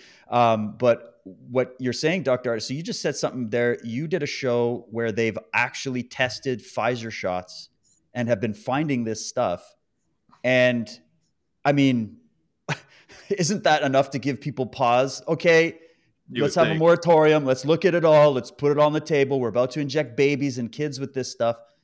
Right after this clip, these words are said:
Speaker 1: We've already been against this because of the fact that there was just what we knew originally. There was no long-term safety. We were already having these incidents of injury and death. Um, and they're just denying it.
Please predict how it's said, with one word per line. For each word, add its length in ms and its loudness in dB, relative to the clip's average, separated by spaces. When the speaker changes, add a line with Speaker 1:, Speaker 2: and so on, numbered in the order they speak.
Speaker 1:
We've 180 -6
already 440 4
been 180 2
against 400 -2
this 280 -4
because 340 -2
of 60 -6
the 80 -4
fact 300 -2
that 80 -18
there 80 -6
was 220 -10
just 380 -8
what 180 -10
we 80 -4
knew 180 -2
originally. 400 -4
There 80 -4
was 140 -10
no 80 -8
long-term 400 -4
safety. 460 -4
We 120 -8
were 80 -4
already 200 -2
having 280 -4
these 160 -6
incidents 400 -8
of 100 -12
injury 300 -6
and 120 -4
death. 220 0
Um, 300 2
and 100 -4
they're 80 -2
just 240 -6
denying 440 0
it. 200 -4